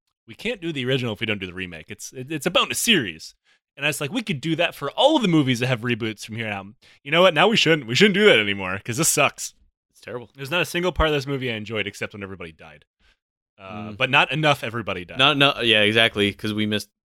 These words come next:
Speaker 2: yo, I guess we can't, oh, whatever.
Speaker 1: So, the movie opens, much like the last one, with a montage of world events and exactly how we ended up here, kind of. Uh, this one is mostly a recession in the European,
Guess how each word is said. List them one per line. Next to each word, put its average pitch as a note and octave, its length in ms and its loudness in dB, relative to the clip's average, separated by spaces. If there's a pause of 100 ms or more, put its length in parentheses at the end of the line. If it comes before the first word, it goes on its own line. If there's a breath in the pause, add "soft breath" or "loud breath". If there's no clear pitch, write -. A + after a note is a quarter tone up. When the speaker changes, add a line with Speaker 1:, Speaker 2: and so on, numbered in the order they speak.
(140)
Speaker 2:
yo, G2+ 220 -2
I G2 100 0
guess G2 200 -6
we - 60 -20
can't, G#2 160 -20 (100)
oh, - 200 -20
whatever. G#2+ 280 -20 (120)
Speaker 1:
So, C4 420 4 (480)
the C4 80 -4
movie C4 260 4
opens, C#3+ 460 0 (100)
much C#3+ 180 -14
like A3 180 -2
the C4+ 60 4
last D4 340 4
one, F#3 360 6
with G#2 140 -8
a - 20 2
montage C#3 600 2
of A2 160 0
world D3+ 260 8
events G#2 420 -2
and G#2+ 120 -10
exactly F#3+ 500 2
how A2 180 0
we G#2 140 -2
ended G2 160 -2
up C3+ 160 4
here, G2 300 -2 (200)
kind A#2 220 -2
of. - 180 -20 (840 soft breath)
Uh, A2+ 180 -4
this G3+ 180 4
one C4 120 6
is F3 100 2
mostly F#3 380 6
a B2+ 180 6
recession C3 680 4
in A#2+ 180 -4
the A2 100 -2
European, A2 540 -4